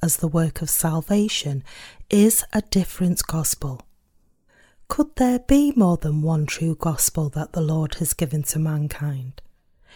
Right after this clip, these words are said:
If there were several gospels given to us, then it would be okay for us to believe either in the perfect gospel of the water and the Spirit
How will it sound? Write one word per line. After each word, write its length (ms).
If 220
there 200
were 160
several 500
gospels 640
given 380
to 220
us, 280
then 160
it 140
would 180
be 180
okay 440
for 280
us 240
to 120
believe 400
either 560
in 180
the 80
perfect 640
gospel 420
of 120
the 80
water 440
and 140
the 60
Spirit 560